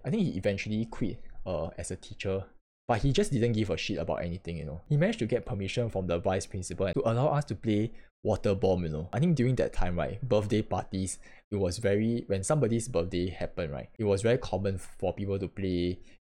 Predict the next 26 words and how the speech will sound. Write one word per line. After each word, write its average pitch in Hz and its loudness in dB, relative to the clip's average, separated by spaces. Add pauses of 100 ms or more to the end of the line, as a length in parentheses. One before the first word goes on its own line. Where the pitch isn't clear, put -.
(120)
water 95 0
bomb 87 2
and 78 -4
flour. 82 0 (140)
Usually 165 4
you'll 104 4
play 120 0
it - 0
outside 90 0
of 73 -2
school, 85 -8
right? 78 -8 (360)
But 82 2
in 98 -2
this 120 0
case, 110 0 (400)
the, 127 -2
the 147 2
teacher 175 2
managed 160 4
to 117 0
get 120 2
permission 104 -4
for 92 -4
that. 85 2
Then 131 2